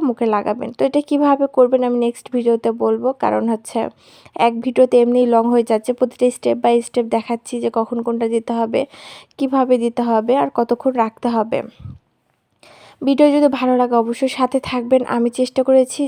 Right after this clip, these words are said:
অরিজিনাল কথা বলার জন্য, কারণ আমি যেটা নিজে মুখে প্রয়োগ করছি অবশ্যই এটা ভালো, কারণ কেউ হচ্ছে, আহ, খারাপ জিনিস হচ্ছে নিজের মুখে দিয়ে কখনোই বলবে না। আর এটা আমি অবশ্যই দুই তিন মাস ধরে ইউজ ক-, ইউজ করতেছি, মানে অনেক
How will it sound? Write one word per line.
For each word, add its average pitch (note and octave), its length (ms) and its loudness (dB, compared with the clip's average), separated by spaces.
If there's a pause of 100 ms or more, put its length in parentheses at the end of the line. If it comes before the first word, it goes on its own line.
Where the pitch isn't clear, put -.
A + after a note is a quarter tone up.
(100)
অরিজিনাল B3 500 0
কথা B3 240 -4
বলার A#3 300 0
জন্য, A3+ 260 -2 (480)
কারণ B3+ 260 4 (180)
আমি A#3 220 2
যেটা C4+ 260 4
নিজে C4 280 2
মুখে C4 260 0
প্রয়োগ B3+ 320 4
করছি A#3+ 360 0
অবশ্যই A#3 580 0
এটা A#3+ 300 0
ভালো, A#3 340 0 (280)
কারণ A#3 240 0 (460)
কেউ C4 220 2
হচ্ছে, C4 340 0 (120)
আহ, - 240 -2 (160)
খারাপ B3 360 2
জিনিস C#4 280 -2
হচ্ছে B3+ 180 -2
নিজের A#3+ 300 0
মুখে A#3+ 280 0
দিয়ে B3 200 2
কখনোই A#3+ 380 0
বলবে A#3+ 360 2
না। A#3 160 -2
আর B3 100 -4
এটা A#3 200 -4
আমি A#3 120 0
অবশ্যই A#3+ 480 0 (420)
দুই C4 160 0
তিন C4+ 160 -4
মাস B3 220 0
ধরে B3 160 2
ইউজ A#3 260 0
ক-, - 200 -18
ইউজ A#3+ 260 0
করতেছি, A#3+ 480 -2 (120)
মানে D4 140 2
অনেক B3 200 0